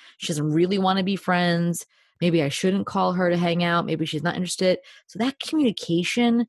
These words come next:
of n-, letting people know what has happened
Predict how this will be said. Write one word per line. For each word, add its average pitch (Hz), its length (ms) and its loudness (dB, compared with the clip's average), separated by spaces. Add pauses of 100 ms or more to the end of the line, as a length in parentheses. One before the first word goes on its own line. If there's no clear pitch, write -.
(320)
of 175 100 0
n-, 170 280 0
letting 185 280 2
people 190 200 0
know 160 360 2
what 165 240 2
has 151 100 -6
happened 160 460 -4